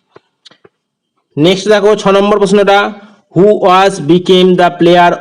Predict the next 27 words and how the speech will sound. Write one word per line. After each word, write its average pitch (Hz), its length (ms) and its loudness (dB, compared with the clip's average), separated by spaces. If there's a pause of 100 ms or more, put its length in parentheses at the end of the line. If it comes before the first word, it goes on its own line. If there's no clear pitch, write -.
(140)
of 151 60 -2 (100)
the 170 100 2
final 156 500 0 (380)
in 151 80 2 (260)
ডব্লিউপিএল 143 560 0 (100)
two 131 160 -6
thousand 131 300 -2
twenty-four? 110 460 -4 (1200)
দু 147 120 0
হাজার 202 260 0
চব্বিশ 196 340 0
সালে 202 180 2 (220)
ওমান 185 240 0 (120)
প্রিমিয়াম 185 360 2 (100)
লিগে 175 240 2 (1200)
ফাইনাল 202 440 0
ম্যাচে 180 260 2 (380)
player 175 300 2
of 165 100 -2
the 165 140 0
match 156 240 -2
কে 175 160 2
হয়েছেন? 117 300 -2 (1300)
দীপ্তি 175 380 0
শর্মা, 208 280 0 (460)
এলিসি 180 320 0
পেরি, 190 280 2